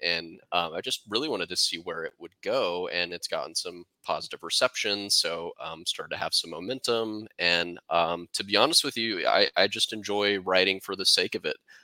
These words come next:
Um, I feel like it helps me learn things because I, I'm, I may have some vague idea, um, that, that, that is kind of bouncing around in my head, but I don't have a lot of structure to it,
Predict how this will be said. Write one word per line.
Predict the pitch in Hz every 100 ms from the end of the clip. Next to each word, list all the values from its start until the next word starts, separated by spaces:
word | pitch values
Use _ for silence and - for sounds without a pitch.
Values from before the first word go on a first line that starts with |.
| _ _
Um, | - 82 85
I | -
feel | 87 92
like | 90
it | -
helps | - 87 -
me | 98 90 87 82 _
learn | 82 87 82 101
things | - 135 156 -
because | - 92 87
I, | 87 85 -
I'm, | 85 87 _
I | 90
may | 92
have | 90 92 -
some | 90 87 87 _ _ _
vague | - 92 90 87
idea, | 85 87 104 117 113 107 104 - - - - _ _ _
um, | 87 85 82 85 - _ _ _ _ _ _ _ - -
that, | 92 92 82 98
that, | 87 82 -
that | 85 82 -
is | 87
kind | - 85
of | 82
bouncing | 80 82 92
around | 87 82
in | 85
my | 85
head, | 87 123 110 101 98
but | -
I | 80
don't | 87
have | 76 80
a |
lot | 80 -
of |
structure | - - 101 - 87
to | - 90 87
it, | 87 85 82